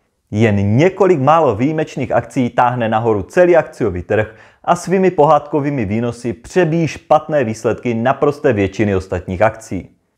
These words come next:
Bessenbinder spočítal, že jen tisíc akcií z dvaceti pěti tisíc tři sta, čili čtyři celá tři procenta akciových firem, stojí za tvorbou veškerého bohatství amerického akciového trhu nad rámec pokladničních poukázek.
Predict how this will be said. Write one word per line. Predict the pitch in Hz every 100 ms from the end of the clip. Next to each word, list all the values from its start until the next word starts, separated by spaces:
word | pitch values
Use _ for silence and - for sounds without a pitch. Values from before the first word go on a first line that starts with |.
| _ -
Bessenbinder | 98 95 - 95 92 90
spočítal, | 90 - 127 147 135 131
že | 123 127
jen | 139 160
tisíc | 156 180 180 185 -
akcií | 156 - - 160
z | 101
dvaceti | 92 135 160 175 165
pěti | 165 147 151
tisíc | 143 135 123 -
tři | - 104
sta, | - 143 143 - - _ _
čili | 202 185
čtyři | 185 175 156
celá | 175 160
tři | 156 -
procenta | 160 143 143 143 135
akciových | 87 120 - 131 95 -
firem, | 139 135 131 - _
stojí | - 160 160
za | 147
tvorbou | 151 - 160 170 165 160
veškerého | 127 175 - 190 180 180
bohatství | 131 143 139 - 143
amerického | 135 143 143 - 147 147
akciového | 131 - - 147 147 135
trhu | - 117 123 131 - -
nad | 127 165 175 143
rámec | 135 127 135
pokladničních | - 107 - 98 90 - 101 87
poukázek. | 139 139 135 101 90 - -